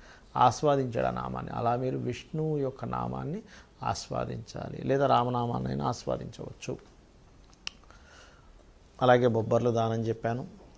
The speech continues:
దీంతోపాటు ఫైనాన్షియల్గా బాగా ఇంకా గ్రోత్ రావాలి అంటే లలితా సహస్రనామాలలో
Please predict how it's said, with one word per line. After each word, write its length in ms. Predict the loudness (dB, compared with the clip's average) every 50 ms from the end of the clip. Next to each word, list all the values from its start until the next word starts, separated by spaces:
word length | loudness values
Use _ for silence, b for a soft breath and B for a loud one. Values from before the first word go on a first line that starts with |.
| -20 -20 -20 -16 -10 -6
దీంతోపాటు 800 | -2 0 0 0 0 0 -2 -2 0 0 -2 -2 -2 -4 -8 -8 -10 -16 -20 -6 -2
ఫైనాన్షియల్గా 600 | -2 0 0 0 0 -2 0 0 -2 -2 0 -2
బాగా 360 | -2 0 0 0 2 2 0
ఇంకా 280 | 0 0 -2 -2 -2 -2
గ్రోత్ 420 | 0 0 0 0 0 0 -2 -4
రావాలి 460 | -2 -2 -2 -2 -2 -4 -4 -4 -6
అంటే 400 | -6 -8 -6 -4 -4 -4 -4 -8 -16 -20 B B B B B B B B B 2
లలితా 520 | 6 10 10 10 10 8 10 12 12 12 12
సహస్రనామాలలో 1300 | 10 8 4 4 4 0 2 2 2 4 4 4 4 4 4 4 4 2 4 4 4 4 4 2 2 0